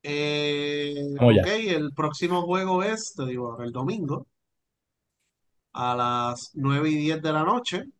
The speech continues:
Speaker 1: por Guapa Deporte. Así es, en Nassau, Bahamas. Así que vamos a ver primero cómo les va en el viaje, porque eso es otro, otra, <laughs> otro drama. Esos viajes del equipo nacional siempre pasa algo o hay una excusa.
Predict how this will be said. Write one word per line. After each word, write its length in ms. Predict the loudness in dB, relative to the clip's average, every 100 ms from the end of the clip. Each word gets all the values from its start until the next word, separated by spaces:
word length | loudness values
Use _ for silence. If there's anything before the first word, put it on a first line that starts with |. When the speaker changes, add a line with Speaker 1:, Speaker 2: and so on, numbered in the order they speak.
| _ _ _ _ _ _ -20 -20 _ -18 -18 -18 _
Speaker 1:
por 180 | -4 -2
Guapa 320 | 0 0 2
Deporte. 540 | 2 0 0 -2 -8 -10 _ _ -6
Así 440 | -6 -6 -2 0
es, 100 | 0
en 380 | 2 2 2 2
Nassau, 560 | 2 2 2 2 2 2
Bahamas. 640 | 2 2 0 -4 -6 -10
Así 320 | -10 -6 -6
que 80 | -2
vamos 300 | -2 -2 2
a 140 | 2 4
ver 160 | 2 0 -10 _ _ _ _ _ _
primero 340 | -6 0 2 4
cómo 200 | 4 4
les 100 | 4
va 100 | 4
en 60 | 4
el 100 | 4
viaje, 300 | 4 4 2
porque 160 | -2 -6
eso 160 | -2
es 60 | 0
otro, 340 | 2 2 2 0
otra, 520 | -2 2 4 4 2 -4 -10 -14 _ _ _ -20 -20 _
<laughs> 320 | -4 -4 -10 -2
otro 340 | 2 6 6
drama. 420 | 8 6 4 -2 -8 -18 _ -20 _ _ -8
Esos 240 | -2 2
viajes 280 | 4 4 4
del 120 | 2
equipo 240 | 2 2
nacional 380 | 2 2 2 2
siempre 460 | 0 -2 -2 -2 -2
pasa 400 | -6 -4 -4 -2
algo 680 | 0 0 -2 -4 -8 -12 _
o 160 | -4 0
hay 100 | 2
una 140 | 0
excusa. 500 | 0 -2 -2 -8